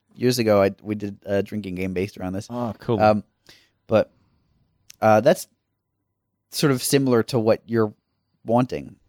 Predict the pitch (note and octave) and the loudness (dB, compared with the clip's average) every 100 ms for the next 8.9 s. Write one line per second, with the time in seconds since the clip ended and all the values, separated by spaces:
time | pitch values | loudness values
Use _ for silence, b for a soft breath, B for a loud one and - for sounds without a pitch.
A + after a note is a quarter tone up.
0 | _ B2 A#2 A#2+ B2 D3+ A#2+ G#2+ - G#2 | _ 0 2 4 4 4 2 0 -6 -10
1 | A#2+ A#2+ A2 B2+ D3 C3+ A#2+ F2 G#2+ - | -2 -2 0 0 0 2 2 2 0 -2
2 | G#2+ - A2+ G#2 A2 A2+ G#2+ G2+ G2 F2+ | -6 -2 -2 0 0 0 -2 0 2 2
3 | G#2 G2+ F#2+ A#2 A2 D#3+ G#3 G#2+ - b | 2 2 0 0 4 4 6 2 0 b
4 | b _ - E3+ B3 A3+ - A#2+ B2 B2 | b _ 0 2 4 4 4 4 6 6
5 | A2+ - C3 - - G3+ G#4+ B3 D3+ G#3+ | 4 0 -2 0 2 4 6 6 4 6
6 | G#2 F#2 C#3 D3 C3+ D#3+ E3+ - G#3 F#3+ | 4 4 0 0 2 4 2 0 0 0
7 | D#3+ _ _ _ _ C3+ B2+ B2 - C#3+ | -2 _ _ _ _ 0 4 2 2 -2
8 | - C#3 B2 B2 A#2+ A#2+ A#2 D#3 B2 | -2 -6 -2 -2 -2 -2 2 2 2